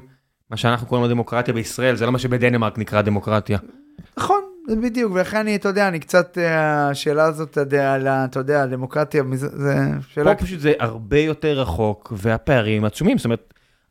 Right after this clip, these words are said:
Speaker 1: הניסוי הכי, הכי משמעותי, אני חושב, זה היה באפגניסטן, שהאמריקאים באמת ניסו לעשות nation building,
Speaker 2: מהמם.
Speaker 1: והיה שם באמת הרבה מאוד אנשים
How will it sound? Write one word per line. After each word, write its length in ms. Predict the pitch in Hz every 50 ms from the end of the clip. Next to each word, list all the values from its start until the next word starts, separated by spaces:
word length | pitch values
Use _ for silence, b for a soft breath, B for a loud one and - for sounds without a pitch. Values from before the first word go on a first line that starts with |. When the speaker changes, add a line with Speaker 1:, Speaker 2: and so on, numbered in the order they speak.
| _ - - - - _
Speaker 1:
הניסוי 640 | 127 127 127 139 135 - - - - 208 220 233 214
הכי, 400 | 175 90 185 196 202 202 196 185 -
הכי 200 | - - 180 180
משמעותי, 500 | 190 185 - 190 170 156 147 - 175 160
אני 100 | 143 127
חושב, 320 | - - - - 117 104
זה 80 | 101 110
היה 60 | 123
באפגניסטן, 880 | 135 151 143 123 117 120 127 113 107 104 98 - - 107 98 95 101 98 b b b b b b _
שהאמריקאים 720 | - 139 120 117 120 113 120 117 - 131 143 160 151 131
באמת 640 | 147 131 123 123 123 131 131 135 147 165 175 170 175 -
ניסו 320 | 151 - - - 147 156
לעשות 400 | 147 147 139 - 165 156 - -
nation 420 | 180 208 233 226 - 180 147 120
building, 220 | 113 110 104 101 98
Speaker 2:
מהמם. 540 | 101 101 92 87 - _ 120 113 107 117 113
Speaker 1:
והיה 160 | 117 127 147
שם 160 | - 180 165
באמת 720 | 143 131 127 123 123 123 127 135 147 170 196 208 202 -
הרבה 300 | 165 135 131 131 147 165
מאוד 300 | 165 160 156 156 160 151
אנשים 480 | 151 147 147 - - 127 117 110 117